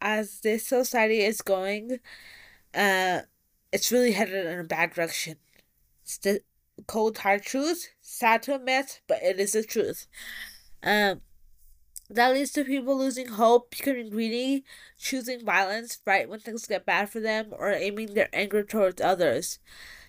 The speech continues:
So what society needs these days is hope, or everything go-, is gonna go to shambles, because things are not only getting bad in the United States, which is where I'm from,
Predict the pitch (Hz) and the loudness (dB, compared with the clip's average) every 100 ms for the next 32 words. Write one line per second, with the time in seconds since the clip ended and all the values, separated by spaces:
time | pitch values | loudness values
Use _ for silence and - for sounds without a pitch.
0 | _ - 269 262 269 - 277 262 277 254 | _ -2 2 2 0 0 4 4 2 -8
1 | 254 - 285 277 269 277 - 233 185 226 | -8 -6 -4 2 2 2 -2 -4 2 2
2 | 233 - 208 208 - 101 107 - _ _ | 2 2 0 0 -4 -2 -2 -2 _ _
3 | _ _ 185 214 - 208 208 202 202 - | _ _ 0 0 0 -2 2 4 4 2
4 | _ - 175 196 - 220 202 185 208 214 | _ 0 0 2 2 2 2 4 2 2
5 | - 214 220 208 202 - - _ _ _ | 0 -2 0 0 -2 -6 -10 _ _ _
6 | _ _ - 233 247 277 240 220 226 240 | _ _ -2 0 4 4 4 2 2 0
7 | 233 185 220 202 190 190 202 214 180 175 | -2 -6 -6 -2 2 2 2 -2 -6 0
8 | 185 196 - 190 208 - 185 165 170 170 | 0 0 -4 -4 -4 -6 -8 -8 -4 0
9 | 196 226 233 220 226 | 2 2 2 2 0